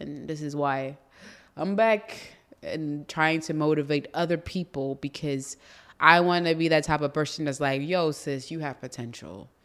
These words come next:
And make you feel good about it. You know what I'm saying? And that's what he did for me. You know, other things, like, I would say is, you know, um, yeah, talking about how great your loved one is to other people. You don't have to shut down. You don't have to be silent.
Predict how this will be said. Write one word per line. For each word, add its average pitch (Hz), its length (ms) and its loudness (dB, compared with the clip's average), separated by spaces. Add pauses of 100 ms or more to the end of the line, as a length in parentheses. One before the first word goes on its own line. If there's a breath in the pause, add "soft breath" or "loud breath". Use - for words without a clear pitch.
(540 soft breath)
And 139 340 -4
make 156 180 -2
you 143 80 -6
feel 170 300 2
good 151 240 -2
about 120 320 -8
it. 120 60 -8
You 156 140 0
know 180 100 0
what 180 40 0
I'm 185 80 -2
saying? 185 380 2
And 151 180 -6
that's 160 400 4
what 156 200 0
he 151 160 -6
did 139 260 -4
for 131 260 -8
me. 131 340 -10 (440 loud breath)
You 180 120 -4
know, 147 380 -2
other 180 220 0
things, 175 340 4
like, 151 160 4
I 143 80 4
would 147 200 0
say 147 360 2
is, 143 220 -4
you 147 80 -4
know, 139 300 -2
um, 139 560 -4 (160)
yeah, 226 160 6
talking 214 420 -2
about 202 380 4
how 202 160 2
great 196 360 -2
your 190 140 -2
loved 190 300 2
one 147 220 0
is 139 160 -4
to - 140 -10
other 135 200 -4
people. - 440 -10
You 151 120 -10
don't 185 220 0
have 214 160 0
to 175 120 -10
shut - 420 -4
down. 139 360 -4
You 135 80 -8
don't 151 160 -4
have 156 160 -2
to - 160 -8
be 151 340 -6
silent. 95 760 -4